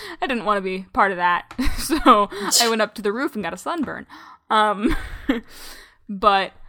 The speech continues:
I've been read-, it's, I've been reading my book. It's been good. I would recommend it, especially if you, uh, are in a place that has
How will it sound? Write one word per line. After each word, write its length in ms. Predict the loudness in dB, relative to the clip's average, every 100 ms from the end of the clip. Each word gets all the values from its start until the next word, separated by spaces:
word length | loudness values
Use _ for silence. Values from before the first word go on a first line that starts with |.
| -20 -16 4
I've 260 | 6 6 0
been 160 | -4 -2
read-, 260 | -2 -4
it's, 300 | -6 -10 -12 -16
I've 80 | -16
been 100 | -12
reading 340 | -10 -8 -8 -8
my 80 | -6
book. 320 | -6 -8 _
It's 180 | -12 -12
been 180 | -12 -10
good. 240 | -10 -12
I 100 | -12
would 140 | -10 -8
recommend 520 | -10 -10 -12 -12 -12
it, 120 | -12
especially 680 | -12 -12 -14 -10 -10 -10 -12
if 200 | -16 -16
you, 420 | -14 -12 -12 -14 -14
uh, 40 | -12
are 480 | -8 -8 -8 -10 -14
in 120 | -16
a 20 |
place 360 | -16 -18 -18 -18
that 160 | -18
has 500 | -16 -16 -18 -20 -20